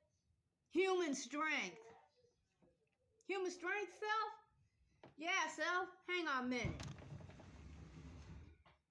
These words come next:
Uh, Self, have a seat, Self, for a couple minutes. Get comfortable. I got cushions on my <laughs> chairs. I put cushions over my,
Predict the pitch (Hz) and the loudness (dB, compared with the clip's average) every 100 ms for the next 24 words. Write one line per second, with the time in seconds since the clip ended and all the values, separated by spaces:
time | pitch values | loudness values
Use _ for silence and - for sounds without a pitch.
0 | _ _ _ - - - - - - - | _ _ _ -18 -18 -18 -20 -20 -20 -6
1 | - - - - - - 277 269 - - | -4 -4 -8 -20 -20 -6 -2 -2 -6 -14
2 | - - 359 359 403 349 247 294 262 175 | -8 2 4 4 4 2 2 2 2 0
3 | - 208 202 208 - - - - 508 - | -4 -2 0 -2 -6 -16 -16 -20 -20 -20
4 | _ - - - 208 214 - 240 - 185 | _ -20 -20 -12 -6 -4 -2 -2 -2 -8
5 | 202 180 156 151 - - - - - - | -8 -8 -10 -14 -20 -20 -20 -18 -18 -20
6 | _ 466 - 466 - _ - - 311 269 | _ -18 -16 -18 -20 _ -20 -6 -6 -2
7 | 294 262 - 190 165 160 - - - - | 0 -2 -2 -8 -10 -12 -18 -20 -20 -20
8 | _ _ _ _ _ - 214 208 - 220 | _ _ _ _ _ -6 -4 -2 -2 -2
9 | 208 185 190 190 196 202 277 262 254 233 | -2 0 2 2 0 0 0 0 0 -2
10 | - - - - - - - _ 185 180 | -6 -12 -16 -20 -20 -20 -20 _ -8 -8
11 | - _ _ _ - - - - 202 226 | -12 _ _ _ -20 -20 -18 -12 -8 -4
12 | 220 - 240 240 196 196 185 185 190 | -4 0 0 0 0 0 0 -2 -2